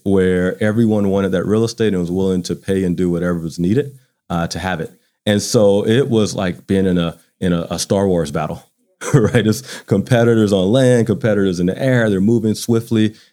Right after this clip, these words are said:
And so we, we built that company, we went to market,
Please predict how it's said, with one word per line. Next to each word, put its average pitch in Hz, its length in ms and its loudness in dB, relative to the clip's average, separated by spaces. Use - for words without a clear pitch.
And 101 180 0
so 104 320 2
we, 104 160 2
we 104 120 0
built 113 260 0
that 107 180 -2
company, 98 400 -2
we 92 120 0
went 98 220 -2
to 101 100 -4
market, 95 640 -2